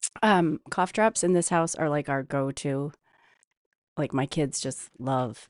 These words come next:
cough drops. And so when I have them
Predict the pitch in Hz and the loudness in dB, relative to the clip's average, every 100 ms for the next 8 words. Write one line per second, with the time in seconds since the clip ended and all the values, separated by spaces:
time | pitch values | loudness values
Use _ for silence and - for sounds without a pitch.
0 | - 117 107 - 95 - - - - _ | -12 -10 -10 -10 -12 -12 -12 -12 -14 _
1 | _ _ _ _ _ _ 156 156 139 131 | _ _ _ _ _ _ 0 0 2 -2
2 | - 135 131 - - _ _ _ - 151 | -2 -4 -4 -8 -20 _ _ _ -4 -2
3 | 147 196 233 180 139 156 - 170 175 185 | 2 2 4 2 2 0 2 2 2 0